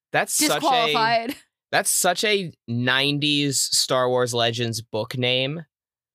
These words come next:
Speaker 1: Like, that's, that's what makes me think of Lorette, you said?
Speaker 2: Lorette Ben.
Speaker 1: Yeah, that's
Speaker 2: I
Speaker 1: that's
Speaker 2: really liked that one. That was the one that I was like, "Yeah, I definitely, yeah."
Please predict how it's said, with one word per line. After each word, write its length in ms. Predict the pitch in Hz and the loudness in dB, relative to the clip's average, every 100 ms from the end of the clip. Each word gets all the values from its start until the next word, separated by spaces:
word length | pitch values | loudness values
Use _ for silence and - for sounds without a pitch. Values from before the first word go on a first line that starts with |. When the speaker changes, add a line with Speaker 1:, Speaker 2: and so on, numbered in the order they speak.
| _ | _
Speaker 1:
Like, 440 | - 120 117 - - _ _ _ _ _ _ _ | -2 0 0 -4 -16 _ _ _ _ _ _ _
that's, 280 | 123 131 127 | -2 -2 0
that's 240 | - 143 151 | 0 0 0
what 100 | 135 | 0
makes 240 | 127 117 | 0 -2
me 160 | 127 113 | -4 -2
think 200 | 113 101 | -4 -6
of 100 | 107 | -8
Lorette, 680 | 110 117 131 143 - - - _ | -6 -2 2 0 -2 -12 -18 _
you 120 | 156 | -6
said? 460 | 147 165 175 175 - _ | -2 -2 -2 -8 -16 _
Speaker 2:
Lorette 500 | 202 202 220 240 240 - | -6 -2 0 -2 -6 -16
Ben. 600 | 185 180 185 214 254 277 | -8 -4 -2 -2 -4 -6
Speaker 1:
Yeah, 400 | - 104 98 95 110 | -4 0 0 -2 -4
that's 320 | 117 120 - - _ _ _ 214 | -4 -4 -6 -12 _ _ _ -2
Speaker 2:
I 220 | 226 262 | 0 2
Speaker 1:
that's 100 | 262 | 0
Speaker 2:
really 220 | 226 214 | -2 -2
liked 300 | 190 180 - | -2 -4 -4
that 160 | 175 - | -4 -2
one. 180 | 147 | -2
That 160 | 190 196 | 0 -2
was 120 | 240 | -2
the 60 | 247 | -2
one 140 | 233 | -2
that 80 | 214 | 0
I 60 | 202 | -2
was 120 | 208 | -2
like, 180 | 196 190 | -4 -4
"Yeah, 120 | 165 | -4
I 100 | 170 | -2
definitely, 560 | 185 175 185 175 160 - | -4 -6 -6 -6 -8 -6
yeah." 300 | 190 139 | -4 -4